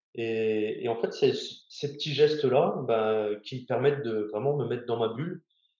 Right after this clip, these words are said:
C'est vrai que je m'assois, je m'attache, ok, je refais, je recale un petit peu, euh, tout ça dans la tête. Euh,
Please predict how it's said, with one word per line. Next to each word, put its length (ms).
C'est 100
vrai 120
que 100
je 60
m'assois, 520
je 60
m'attache, 680
ok, 240
je 140
refais, 380
je 100
recale 320
un 60
petit 220
peu, 320
euh, 60
tout 120
ça 140
dans 120
la 120
tête. 300
Euh, 1120